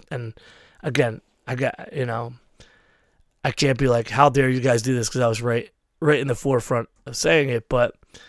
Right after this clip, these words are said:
more or less mystified to the idea that there's still people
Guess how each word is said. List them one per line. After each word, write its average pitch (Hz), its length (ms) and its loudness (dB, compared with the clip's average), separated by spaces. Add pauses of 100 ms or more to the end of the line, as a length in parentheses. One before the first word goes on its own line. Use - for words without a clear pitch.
(340)
more 180 220 4
or 202 40 6
less 160 280 4
mystified 127 720 0
to 131 100 -6
the 123 200 0
idea 120 580 0
that 113 160 -6
there's 117 180 -4
still 151 320 4
people 120 600 -2